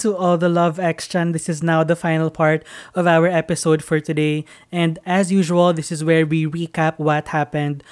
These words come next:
or what do I love in this week's episode. And as usual, I have three things to share with you guys. From our episode na School one oh one on introduction,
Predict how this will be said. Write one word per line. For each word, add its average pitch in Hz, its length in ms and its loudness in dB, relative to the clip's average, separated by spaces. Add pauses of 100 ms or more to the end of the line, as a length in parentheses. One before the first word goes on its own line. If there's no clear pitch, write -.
(240)
or 165 300 4
what 190 260 0
do 190 120 2
I 190 180 0
love 156 300 -4
in 156 100 -4
this 156 220 -4
week's 156 200 -6
episode. 143 600 -4 (280)
And 160 280 -2
as 165 240 -2
usual, 156 340 0
I 160 160 0
have 147 400 -4
three 202 280 -2
things 185 340 -4
to 175 100 -6
share 151 320 -2
with 143 160 -4
you 135 140 -6
guys. 127 440 -10
From 180 160 -4
our 185 200 2
episode 180 560 -2
na 170 140 0
School 170 440 -2
one 160 260 -2
oh 156 140 -2
one 147 340 -2
on 156 160 -6
introduction, 143 920 -4